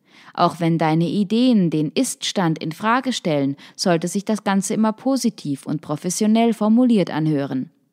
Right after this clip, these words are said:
Wenn du es schaffst, deine Ideen und Anliegen richtig rüberzubringen, kann dies der Grundstein für langfristig gute Beziehungen innerhalb des Unternehmens sein.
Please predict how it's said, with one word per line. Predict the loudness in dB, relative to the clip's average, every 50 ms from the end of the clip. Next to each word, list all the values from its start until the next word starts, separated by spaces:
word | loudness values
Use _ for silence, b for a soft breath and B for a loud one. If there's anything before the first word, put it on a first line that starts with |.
| _ B B B B B
Wenn | 0 2 4 4
du | 4 2
es | 0 -2
schaffst, | -2 -4 -4 -4 -6 -10 -14 -16 _ _
deine | -6 -4 -2 -2 -2
Ideen | -4 -4 -2 0 2 4 4 4
und | 2 0 -2 -2
Anliegen | 0 0 2 2 0 0 0 -2 -2 -2 0
richtig | -2 -2 -4 -4 -6 -6 -4 -2
rüberzubringen, | -4 -2 0 -2 -2 -2 -4 -2 0 0 2 2 2 0 -2 B B B B B B
kann | -2 0 2 2 2 2
dies | 2 0 0 0 -2
der | -4 -4 -2
Grundstein | 0 2 2 2 0 0 -2 0 0 0 0
für | 0 0 2
langfristig | 2 2 2 2 0 -2 -2 -4 -6 -6 -4 -4 -6 -6 -6 -6 -6
gute | -2 -2 -2 0 -2 -4
Beziehungen | -4 -4 -6 -6 -2 0 0 0 2 2 2 0 0 0
innerhalb | -2 -2 0 0 0 0 0 -2 -6 _
des | -6 -6 -2
Unternehmens | -2 0 2 4 4 4 4 4 2 2 0 -2 -2 -4
sein. | -4 -4 -4 -4 -4 -8 -10